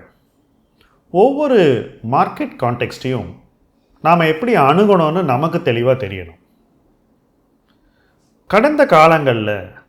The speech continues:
நிறைய பங்குகள் இறங்கவே இறங்காது அப்படின்னு ஒரு கன்க்ளூஷன் எல்லாரும் வச்சிருந்தாங்க.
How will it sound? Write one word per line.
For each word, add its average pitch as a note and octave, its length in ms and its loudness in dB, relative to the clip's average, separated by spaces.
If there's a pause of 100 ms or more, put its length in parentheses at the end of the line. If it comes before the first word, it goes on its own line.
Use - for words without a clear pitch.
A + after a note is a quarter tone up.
(360)
நிறைய G3 420 0
பங்குகள் D#3+ 680 -2 (600)
இறங்கவே G#3 560 2
இறங்காது C#3+ 800 2 (120)
அப்படின்னு A#2+ 320 -4
ஒரு D#3+ 160 2
கன்க்ளூஷன் C3+ 560 -4
எல்லாரும் A2+ 480 -6
வச்சிருந்தாங்க. F#2+ 400 -14